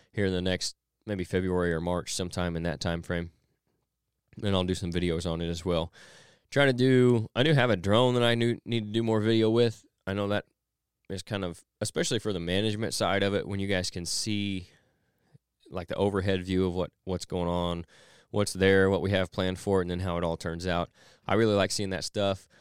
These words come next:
Um, makes it a little more interesting, and it's a cool other point of view that's really hard to get. So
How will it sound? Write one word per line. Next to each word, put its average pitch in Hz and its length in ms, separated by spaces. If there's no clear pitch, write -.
Um, 85 380
makes 113 240
it 107 40
a - 20
little 104 180
more 87 160
interesting, 95 560
and 95 120
it's 90 140
a - 60
cool 98 640
other 87 200
point 82 200
of 80 80
view 82 120
that's 78 200
really 92 120
hard 80 180
to 80 40
get. 80 180
So 85 300